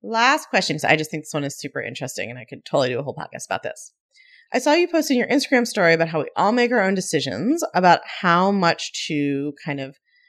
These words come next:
conform to patriarchal norms around our gender presentation or our feminine appearance. I noticed you wear your hair straight even though it's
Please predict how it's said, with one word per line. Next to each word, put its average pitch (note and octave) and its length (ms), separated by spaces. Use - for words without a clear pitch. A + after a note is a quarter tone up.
conform D#4+ 540
to B3 100
patriarchal E3+ 580
norms A#3 540
around D3+ 440
our B2+ 120
gender A3 280
presentation F#3 560
or B2+ 40
our B2 160
feminine B2+ 340
appearance. - 560
I G#3 100
noticed B3+ 400
you C4+ 60
wear G#3 100
your F#3 120
hair F3 120
straight F#4+ 360
even F#3+ 160
though E3 100
it's - 120